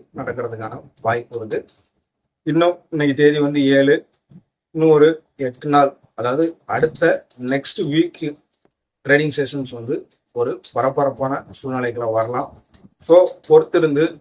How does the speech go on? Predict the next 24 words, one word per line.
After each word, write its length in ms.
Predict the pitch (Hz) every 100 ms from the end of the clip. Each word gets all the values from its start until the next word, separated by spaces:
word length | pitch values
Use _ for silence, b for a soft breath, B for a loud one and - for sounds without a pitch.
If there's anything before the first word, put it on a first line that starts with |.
| _ _ 113
அதுல 240 | 117 127 139 -
நம்ம 180 | 117 120 117
ஒரு 120 | 117 113
ட்ரேட் 220 | 131 127 123
டிசிஷன் 420 | 123 - 131 123
எடுக்கிறது 360 | 117 113 110 117 - _ _ 117
ஒரு 100 | 117
நல்ல 160 | 113 120 113
வாய்ப்பா 280 | 120 - 120
இருக்கும்னு 280 | 113 120 110
நினைக்கிறேன். 300 | 113 135 104 - - _
இந்த 120 | 131 135
வீடியோ 160 | 143 139
உங்களுக்கு 240 | 131 127
வந்து 160 | 131 147
பிடிச்சிருக்கும்னு 400 | 135 139 131 135 120
நினைக்கிறேன். 280 | 117 139 - - _
பிடிச்சிருந்துச்சுன்னா 500 | 139 135 139 120 135 139 - _ - _ - _ _ _ _
லைக் 220 | 156 156 143
பண்ணுங்க, 240 | 127 135 196 _
நம்ம 140 | 120 113
சேனலை 280 | 120 123 135 - 156
சப்ஸ்கிரைப் 380 | - 147 135 -
பண்ணுங்க. 220 | 117